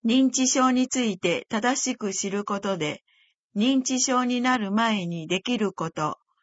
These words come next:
認知症になったとしても、自分らしく生きていくにはどうしたらいいか考えることができます。気になることがあればすぐに相談を。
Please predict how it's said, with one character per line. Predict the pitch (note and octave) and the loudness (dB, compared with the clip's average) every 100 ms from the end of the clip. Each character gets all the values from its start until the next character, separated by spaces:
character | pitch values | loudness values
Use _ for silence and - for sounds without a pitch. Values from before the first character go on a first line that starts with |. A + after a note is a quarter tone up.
| _ _ _ _ | _ _ _ _
認 | G#3 C4 B3+ | 2 4 4
知 | C#4 C4 | 2 2
症 | C4 B3 | 2 2
に | B3 B3+ | 2 2
な | B3+ | 0
っ | C4 | 0
た | A3+ G3+ | -4 -4
と | F3+ F3+ | -6 -6
し | - | -2
て | G#3 | -2
も、 | F#3+ E3 - _ _ _ _ | 0 -4 -8 _ _ _ _
自 | G#3+ | -2
分 | A#3 C4+ C4 | 0 0 2
ら | C4 C4+ | 2 0
し | B3+ A#3 | -2 -2
く | G3 | -2
生 | A3 A3+ | -2 -4
き | A#3 | -2
て | G#3 F#3+ | 0 -2
い | F#3 | -4
く | G3 | -6
に | G3 F#3 | -4 -2
は | E3+ E3+ | -2 -2
ど | G#3 C4 | 0 0
う | |
し | - | -2
た | - G3 | -2 0
ら | F3 F#3 | 2 2
い | A3 | 0
い | F3+ | -2
か | - E3+ F3 | -4 -4 -2
考 | G#3 A3 A3 | -2 0 0
え | A3 | 0
る | G3 F#3 | -2 -4
こ | A3 | -6
と | B3 B3+ | -4 -2
が | A3 | -2
で | E3+ E3+ | -4 -6
き | D#3+ | -6
ま | D#3+ D#3+ | -6 -8
す。 | - - _ _ _ _ _ _ _ _ _ | -12 -16 _ _ _ _ _ _ _ _ _
気 | - B3 | -2 2
に | C4 B3+ | 4 4
な | C4+ | 4
る | B3+ - | 2 -2
こ | G3 | -2
と | A3+ G#3 | -2 0
が | F#3 | 2
あ | G3 | 2
れ | G3 F3 | 0 -2
ば | D#3+ F3 | -4 -4
す | - B3+ | -6 -4
ぐ | A#3 | -2
に | G3 D#3+ | -4 -4
相 | D#3+ G#3 G3 F#3+ | -6 -2 -2 -2
談 | F#3+ F3+ F3 | -2 -2 -4
を。 | E3+ E3 | -4 -4